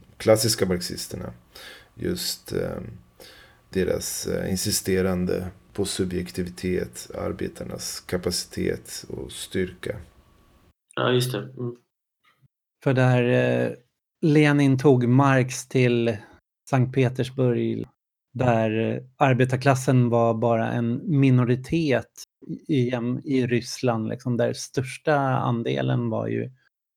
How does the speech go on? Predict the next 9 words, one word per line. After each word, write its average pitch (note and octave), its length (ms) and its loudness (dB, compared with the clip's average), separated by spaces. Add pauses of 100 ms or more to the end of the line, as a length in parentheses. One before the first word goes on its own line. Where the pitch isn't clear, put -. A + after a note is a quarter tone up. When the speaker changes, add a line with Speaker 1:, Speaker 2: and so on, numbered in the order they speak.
(240)
Speaker 3:
bönder. B2+ 800 0
Och B2 380 -2 (580)
arbetarklassen, B2+ 920 0
även B2+ 320 2
om C3 120 4
den C3 140 4
hade A#2 220 0
en A#2 140 0
s-, - 300 -12